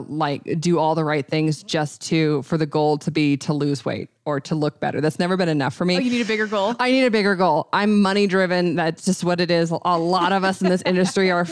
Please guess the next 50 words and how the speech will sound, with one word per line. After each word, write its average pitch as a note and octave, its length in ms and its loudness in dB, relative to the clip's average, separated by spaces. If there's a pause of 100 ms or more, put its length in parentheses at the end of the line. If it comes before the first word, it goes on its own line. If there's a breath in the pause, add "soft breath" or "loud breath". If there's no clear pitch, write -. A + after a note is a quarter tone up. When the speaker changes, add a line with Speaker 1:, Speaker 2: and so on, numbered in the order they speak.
Speaker 1:
are F3 360 0
financially F3 880 0
motivated, F3+ 720 2
and E3 320 -2
there's F#3+ 320 0
a A#3+ 80 2
fifty F#3+ 640 0
thousand D#3+ 560 0
dollar D3 580 -2 (540)
price E3 400 -4
tag D#3+ 320 -2
or, D#3+ 200 -2
or, E3+ 340 -2
uh, F3 160 2 (180)
uh, F3 40 2
winnings D#3+ 720 -2
at F3+ 180 -2
the F3+ 120 0
end F3 160 0
of D#3+ 60 -4
this F3 180 0
if - 180 -6
you E3+ 140 0
win. E3 400 -2
And F3+ 160 -2
then F3 180 0
second G#3+ 340 -4
place G#3 220 0
is F#3+ 100 -2
ten E3+ 280 -4
thousand. C3 400 -2
Speaker 2:
Wait, C5+ 180 0
wait, A#4 160 0
wait, G#4+ 160 0
wait, F#4+ 120 -2
wait. D4 180 -2
Okay, C#4 240 -2
so B3 200 -2
where'd C4+ 380 0
you A3 120 0
sign F3+ 260 -6
up? C4+ 280 -2
What A3 120 -4
is G#3 140 -2
this F#3 200 -6
Speaker 1:
It's - 140 -4
Speaker 2:
thing? D4 340 -2
Speaker 1:
through D4 160 0
First C#4+ 460 -4
Form. D#3+ 480 -2